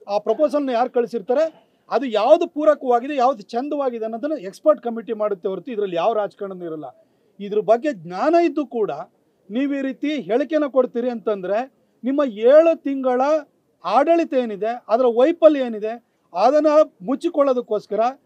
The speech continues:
ಜನರ attention ಅನ್ನ ಬೇರೆ ಕಡೆ divert ಮಾಡೋದಕ್ಕೋಸ್ಕರ ನೀವು ಈ ತರ ಹೇಳಿಕೆ ಕೊಡ್ತಾ ಇದ್ರೆ ಹೊರತು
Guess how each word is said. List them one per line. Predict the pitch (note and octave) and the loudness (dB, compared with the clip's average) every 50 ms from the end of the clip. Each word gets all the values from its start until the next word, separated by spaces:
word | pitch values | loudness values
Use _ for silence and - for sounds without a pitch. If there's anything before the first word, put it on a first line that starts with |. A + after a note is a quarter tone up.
| _ _ _ _ D3 | _ _ _ _ -10
ಜನರ | C3 - G#3+ B3+ D4 D4+ D#4+ D4+ C4+ | -4 -2 -2 -2 2 4 4 4 4
attention | A3 A3 - D#4 D#4 D4+ C4 - C#4 C#4 C4+ | 4 0 0 -2 -2 -2 -2 -4 -4 -4 -4
ಅನ್ನ | C4+ C#4 D4 | -4 -4 -4
ಬೇರೆ | C4+ G#3+ B3 C4+ C4+ C4 | -2 0 2 2 2 0
ಕಡೆ | C#4 B3+ B3+ A#3 | 0 0 0 0
divert | E3+ C#3 A#3+ D#4 E4+ F4 E4+ D#4+ | 2 2 2 2 4 2 0 0
ಮಾಡೋದಕ್ಕೋಸ್ಕರ | C#4 C#4 C4+ B3+ B3 B3+ - A#3+ A#3+ A3 - B3+ B3 C4 | -2 -4 -4 -4 -4 -4 -4 -4 -4 -4 -2 -2 -4 -2
ನೀವು | A#3+ A3+ A3+ A3 | -4 -4 -8 -10
ಈ | A3 | -8
ತರ | - B3 A#3 | -4 -2 -2
ಹೇಳಿಕೆ | G#3 D#3+ G3+ A#3 C4 B3 C#4+ | -2 -2 -2 -4 -4 -4 -6
ಕೊಡ್ತಾ | B3+ B3+ A#3+ - C4 | -6 -6 -4 -2 -2
ಇದ್ರೆ | A#3 A#3 A#3 A#3 | -2 -2 0 -2
ಹೊರತು | G3 G#3 G3 D#3+ - G3+ A3+ B3 B3 _ | -2 -2 -2 -2 -2 -2 -2 -2 -4 _